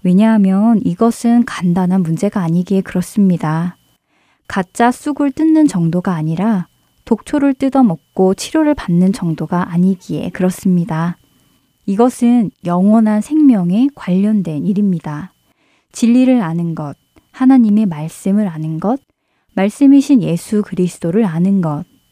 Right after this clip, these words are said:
이것이 우리의 영원한 생명에 직접적인 관련이 있는 것이기에 그렇습니다. 비슷하게 생겼다고 그러려니 해서는 안 될 것입니다. "이러므로 너희는 나의 이 말을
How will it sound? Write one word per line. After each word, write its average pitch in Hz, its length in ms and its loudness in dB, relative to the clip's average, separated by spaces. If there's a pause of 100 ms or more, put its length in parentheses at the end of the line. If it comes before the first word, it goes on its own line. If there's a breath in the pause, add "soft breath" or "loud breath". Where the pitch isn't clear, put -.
(680)
이것이 180 840 -4 (360 soft breath)
우리의 226 480 2
영원한 214 460 2
생명에 226 680 2
직접적인 196 880 -2
관련이 165 560 -2
있는 190 280 2
것이기에 190 440 -6
그렇습니다. 165 840 -6 (380)
비슷하게 254 500 -2
생겼다고 190 840 0
그러려니 202 760 0
해서는 202 600 -2
안 180 220 -2
될 196 160 0
것입니다. 185 880 -6 (1400)
"이러므로 247 440 4
너희는 196 500 2
나의 170 280 -2
이 196 180 2
말을 185 500 -2